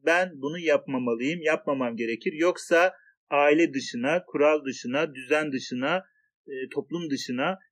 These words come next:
itilmeye başlıyorum. Dolayısıyla benim daha olası dahilindeki kültürün, uygarlığın getirdiği, e,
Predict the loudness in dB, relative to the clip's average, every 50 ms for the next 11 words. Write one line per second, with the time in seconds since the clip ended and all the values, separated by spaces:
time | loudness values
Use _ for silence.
0 | _ -10 -10 -8 -8 -8 -6 -2 2 4 6 6 8 6 6 4 4 0 -4 -4
1 | -2 -2 -2 -4 -2 0 0 0 0 -2 -2 0 0 0 -2 -2 0 2 2 2
2 | 2 0 0 0 0 0 0 0 -2 -2 -4 -6 -4 0 2 4 4 4 2 0
3 | -4 -6 -4 -2 -4 -4 -4 -4 -6 -6 -6 _ _ _ _ _ _ -4 -2 -2
4 | -2 -2 -2 0 0 2 0 -2 -2 -4 -4 -4 0 4 4 6 6 4 4 2
5 | 0 0 0 -2 -4 -4 -4 -4 -4 -4 -6 -6 -4 -2 2 2 4 2 2 -2
6 | _ _ _ _ _ _ _ _ _ -14 -12